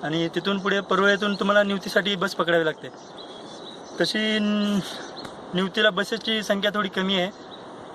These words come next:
तर त्यासाठी तुम्हाला दुसरा ऑप्शन म्हणजे तुम्ही, अ, रिक्षाने येऊ शकता परुळे गावातून.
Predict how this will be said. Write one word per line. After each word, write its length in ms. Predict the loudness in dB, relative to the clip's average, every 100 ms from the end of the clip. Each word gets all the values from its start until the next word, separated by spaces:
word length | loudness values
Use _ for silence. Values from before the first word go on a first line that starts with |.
| -16 -18 -6
तर 40 | -2
त्यासाठी 380 | 2 2 2 0
तुम्हाला 280 | 6 6
दुसरा 300 | 6 2 6
ऑप्शन 240 | 6 4 -2
म्हणजे 300 | 0 0 0
तुम्ही, 440 | 0 0 2 2
अ, 300 | 4 6 6
रिक्षाने 420 | 4 2 2 2 2
येऊ 160 | 0
शकता 280 | 0 0 2
परुळे 340 | 2 2 4
गावातून. 380 | 6 6 4 0